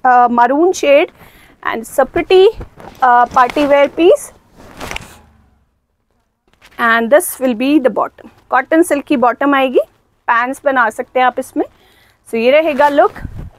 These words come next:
price will be same, offer price two six zero zero plus ship। Now next is this,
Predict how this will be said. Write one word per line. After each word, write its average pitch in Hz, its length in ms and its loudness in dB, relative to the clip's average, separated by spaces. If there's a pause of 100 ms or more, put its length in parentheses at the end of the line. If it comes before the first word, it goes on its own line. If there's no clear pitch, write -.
(240)
price 254 260 -2
will 262 120 -2
be 277 240 -6
same, 349 180 4 (720)
offer 311 280 0
price 294 400 -2
two 302 220 -4
six 277 100 -2 (120)
zero 240 280 2
zero 269 180 0
plus - 420 -6
ship। - 120 -18 (1400)
Now 240 140 0
next 302 360 -2
is 294 200 0
this, 320 160 0